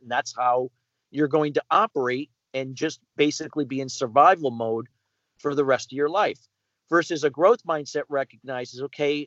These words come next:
I'm aware of where I am right now, knowing that this is not where I wanna be." And these are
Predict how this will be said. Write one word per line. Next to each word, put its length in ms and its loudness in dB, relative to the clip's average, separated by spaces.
I'm 180 -6
aware 360 4
of 140 -2
where 320 0
I 140 -8
am 200 -16
right 220 -20
now, 240 -20
knowing 360 0
that 220 2
this 220 -6
is 160 -12
not 240 2
where 220 0
I 80 -4
wanna 240 -12
be." 340 -14
And 100 -10
these 220 -6
are 80 -2